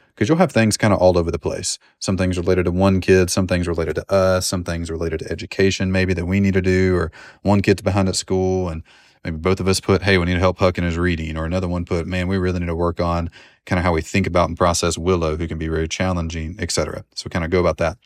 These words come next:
And you group them, and what we find, once you kinda group them together, usually there's three or four different categories of answers we gave. Uh, we would then formulate out of that, "Okay, based on this, what is the, what is the most important thing?"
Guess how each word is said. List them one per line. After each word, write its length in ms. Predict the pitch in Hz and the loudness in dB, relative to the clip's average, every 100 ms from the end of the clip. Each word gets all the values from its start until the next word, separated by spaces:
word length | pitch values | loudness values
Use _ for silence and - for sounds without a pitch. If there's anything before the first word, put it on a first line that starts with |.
| - - - 107 | -20 -20 -8 0
And 100 | 104 | 2
you 60 | |
group 420 | 104 104 135 190 | 4 6 6 4
them, 260 | - 90 87 | 0 0 2
and 100 | 98 | 2
what 120 | 104 | 2
we 120 | 101 | 0
find, 500 | 90 - 208 110 92 | 0 0 2 2 2
once 160 | 92 92 | 0 -4
you 40 | |
kinda 200 | 90 90 | -2 -2
group 180 | 85 101 | 0 -2
them 80 | 90 | -2
together, 300 | 85 107 92 | 0 0 2
usually 240 | 90 104 | 2 2
there's 180 | 92 85 | 0 -2
three 180 | - 87 | 0 -2
or 40 | |
four 160 | 82 82 | 0 -4
different 200 | 82 78 | -4 -8
categories 640 | - 87 80 82 80 80 | 0 0 0 -2 -2 -2
of 220 | 80 82 _ | -6 -10 _
answers 400 | 98 92 - 82 | -6 -6 -6 -10
we 100 | 80 | -10
gave. 440 | 80 87 80 90 - - - - _ - | -4 -2 -2 -4 -12 -20 -20 -20 _ -6
Uh, 100 | 87 | 0
we 80 | 92 | 2
would 160 | 90 | 2
then 360 | 104 113 92 87 | 4 4 4 0
formulate 500 | - 113 117 92 87 | 0 2 4 4 4
out 160 | 95 | 2
of 60 | 98 | 4
that, 160 | 82 - | 2 0
"Okay, 240 | - 85 | 0 0
based 280 | 80 139 - | 2 0 2
on 160 | 127 | 0
this, 240 | 90 85 - | 2 0 0
what 240 | 113 143 | -2 0
is 200 | 131 120 | -2 0
the, 260 | 107 87 85 _ - - _ | -2 -2 -6 _ -20 -20 _
what 200 | 127 - | 0 4
is 140 | 147 | 2
the 80 | 113 | 4
most 180 | 117 104 | 2 2
important 300 | 107 98 85 | 2 2 2
thing?" 320 | 90 76 | -2 -2